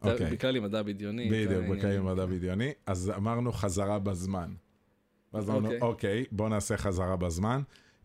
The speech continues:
Speaker 1: איך אנחנו יכולים לעשות חזרה בזמן בצורה הכי פשוטה שיש? אורות מערבבים
Speaker 2: מהמם, לגיטימי.
Speaker 1: ומישהו בעירום."
Speaker 2: <laughs> לגיטימי.
Speaker 1: ואז אמרנו שהסרט בעצם יהיה על מישהו שחוזר בזמן,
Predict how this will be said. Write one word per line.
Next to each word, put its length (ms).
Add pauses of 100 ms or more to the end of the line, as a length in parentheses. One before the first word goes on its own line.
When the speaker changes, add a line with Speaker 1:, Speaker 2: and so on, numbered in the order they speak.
(120)
Speaker 1:
איך 160
אנחנו 360
יכולים 240
לעשות 260
חזרה 420
בזמן 360
בצורה 320
הכי 180
פשוטה 360
שיש? 480 (600)
אורות 420
מערבבים 680 (200)
Speaker 2:
מהמם, 300 (180)
לגיטימי. 360
Speaker 1:
ומישהו 360
בעירום." 560 (260)
Speaker 2:
<laughs> 240
לגיטימי. 540 (160)
Speaker 1:
ואז 460
אמרנו 560 (300)
שהסרט 1000
בעצם 440
יהיה 180 (120)
על 180
מישהו 640 (300)
שחוזר 720
בזמן, 600